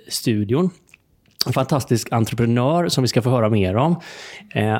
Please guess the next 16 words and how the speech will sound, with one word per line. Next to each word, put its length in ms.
men 140
ganska 260
roligt 400
också 240
då. 260
Du 340
och, 300
eh, 80
pappa 320
Ulf 380
var 200
ju 80
även 560
fotbollstränare 1000
då 140
för 340